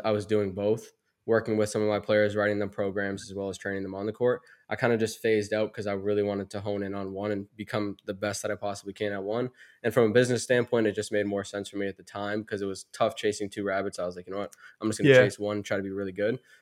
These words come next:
Speaker 1: Uh, but I'm still very familiar with it and very interested in it.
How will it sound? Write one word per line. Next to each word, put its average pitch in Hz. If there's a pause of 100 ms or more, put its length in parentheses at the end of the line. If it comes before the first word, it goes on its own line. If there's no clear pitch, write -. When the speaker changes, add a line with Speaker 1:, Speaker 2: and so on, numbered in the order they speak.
(120)
Speaker 1:
Uh, 92
but 117
I'm 117
still 117
very 117
familiar 110
with 117
it 135
and 107
very 104
interested 113
in 131
it. 139